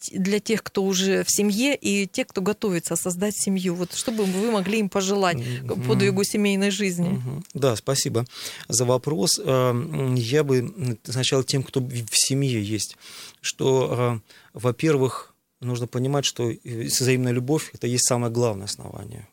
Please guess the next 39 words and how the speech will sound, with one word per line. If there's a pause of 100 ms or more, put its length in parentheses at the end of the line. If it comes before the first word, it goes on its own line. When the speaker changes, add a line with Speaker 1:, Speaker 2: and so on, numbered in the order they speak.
Speaker 2:
созидания
семьи. (360)
Но
если
вдруг (180)
любовь,
она (340)
иссякла,
или
сил
для
нее
нет,
м,
вместо
этого
должно
прийти
взаимное
уважение. (400)
Если
не
взаимное
уважение,
есть
взаимное
терпение,
в
конце
концов. (260)
Но
Господь
всегда
может
дать
силы
для
несения
взаимного